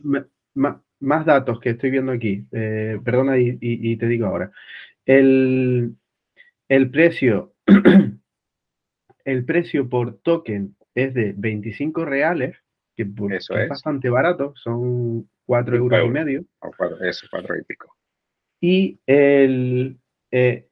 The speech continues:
Speaker 1: te pone el precio del token y además te da lo que vas a ganar por,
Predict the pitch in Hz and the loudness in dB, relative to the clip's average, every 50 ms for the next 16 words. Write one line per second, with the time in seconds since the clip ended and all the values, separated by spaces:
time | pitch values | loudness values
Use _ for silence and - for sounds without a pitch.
0 | - - - 139 143 175 156 135 120 113 - - 185 196 190 - 202 196 185 180 | -6 -2 0 2 2 4 2 2 0 0 2 2 4 4 2 4 4 4 4 4
1 | 180 - 160 143 160 165 165 175 165 - 202 196 196 214 220 240 247 226 - _ | 2 -4 -4 0 0 0 0 0 0 0 2 2 2 0 -4 -10 -10 -16 -20 _
2 | _ - 156 143 143 131 123 123 131 156 175 170 - - 185 170 170 165 175 202 | _ -8 -2 2 2 4 4 2 2 0 -2 -2 0 0 0 2 2 0 -2 -2
3 | - - _ _ _ - 135 135 135 131 127 - 143 127 123 117 117 160 175 185 | -6 -10 _ _ _ -4 0 2 0 0 0 0 -2 0 0 2 2 2 2 2
4 | 196 196 180 165 156 160 160 156 160 - - 135 123 127 | 2 2 2 0 0 -2 -4 -4 -6 -4 -4 -4 -4 -6